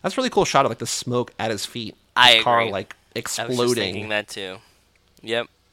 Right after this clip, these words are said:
Speaker 1: But, like, you know, okay, so, so best case scenario, Dom makes this jump, Brian doesn't, right? Like, his car is still, like, exploded, basically, on the other side of this.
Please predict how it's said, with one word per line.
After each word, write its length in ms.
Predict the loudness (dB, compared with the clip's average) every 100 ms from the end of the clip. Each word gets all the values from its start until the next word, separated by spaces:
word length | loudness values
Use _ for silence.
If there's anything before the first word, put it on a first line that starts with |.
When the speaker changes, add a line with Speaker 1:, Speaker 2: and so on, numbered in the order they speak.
| _ _ _ _ _ _
Speaker 1:
But, 80 | 0
like, 140 | 0
you 60 | 2
know, 160 | 2
okay, 200 | 2 0
so, 300 | -2 -4 -4 -6
so 200 | -2 -2
best 300 | 0 -2 -2
case 180 | -6 -6
scenario, 520 | -4 -4 -4 -6 -6
Dom 340 | 0 2 2
makes 220 | 0 -6
this 120 | -8 -6
jump, 300 | -6 -6 -6
Brian 460 | -4 -2 -2 -6 -4
doesn't, 360 | -4 -4 -10 -10
right? 220 | -10 -8
Like, 100 | -8
his 140 | -10
car 260 | -4 0 0
is 60 | 0
still, 160 | -2
like, 240 | 0 -2 -6
exploded, 640 | -8 -10 -4 0 0 0
basically, 340 | -6 -6 -8 -4
on 300 | -4 -2 -4
the 100 | -2
other 160 | -4 -2
side 300 | 0 0 -2
of 80 |
this. 400 | -10 -12 -12 -16